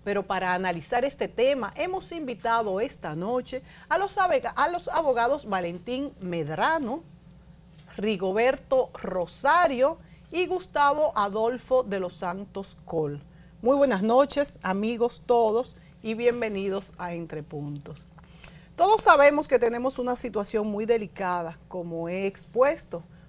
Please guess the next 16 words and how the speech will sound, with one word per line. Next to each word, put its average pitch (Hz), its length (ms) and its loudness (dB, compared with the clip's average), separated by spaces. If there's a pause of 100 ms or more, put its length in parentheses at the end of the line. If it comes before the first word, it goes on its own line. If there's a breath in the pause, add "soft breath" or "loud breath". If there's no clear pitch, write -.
(100)
Por 180 160 -4
un 214 160 -6
lado, 320 360 4
los 247 180 -2
reclamos 220 560 -4
desbordados 202 840 -2
de 285 100 0
la 285 160 -6
población 285 600 -2
exigiendo 202 600 -6
sanciones 302 800 -2
y 233 60 -6
cárcel 269 500 -2
para 190 240 -6
los 180 140 -10
culpables. 165 640 -8